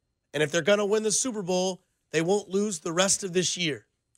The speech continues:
And that Houston game, that Mahomes run tonight, lets you know that it's different. Stop pinching yourself.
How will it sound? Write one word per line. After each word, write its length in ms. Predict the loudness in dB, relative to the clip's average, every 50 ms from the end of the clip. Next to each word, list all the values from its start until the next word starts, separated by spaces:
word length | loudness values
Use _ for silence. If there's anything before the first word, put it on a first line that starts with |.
| _ _ _ _ _ _ _ _ _ _ _ _ _ _ _ _ _ _ _ _ _ _ _ _ _
And 160 | -10 -4 0 0
that 160 | 0 0 -2
Houston 480 | -6 -6 -4 -4 -4 -4 -6 -8 0
game, 400 | 2 2 4 4 0 -2 -4 -6 -12 _ _ _ _
that 160 | -4 -4 -2
Mahomes 580 | -2 -4 -4 0 2 4 4 4 2 -2 -8 -8
run 360 | -6 -4 -2 -2 -2 -4 -4
tonight, 480 | -2 0 2 4 4 4 4 2 -2 -10 _ _ _ _ _ _ _ _ _ _ _
lets 380 | 0 2 2 2 4 0 0 0
you 180 | 0 0 2
know 460 | 4 4 4 4 2 0 -2 -4 -6 _ _ _ _ _ _
that 180 | 4 6 6 6
it's 220 | 4 2 0 -2
different. 460 | -2 -4 -6 -6 -6 -8 -10 -10 -10 _ _ _ _ _ _ -10
Stop 440 | -6 0 6 8 8 8 8 4
pinching 380 | 2 0 0 2 0 -4 -6 -6
yourself. 500 | -6 -4 -4 -2 0 0 0 0 -2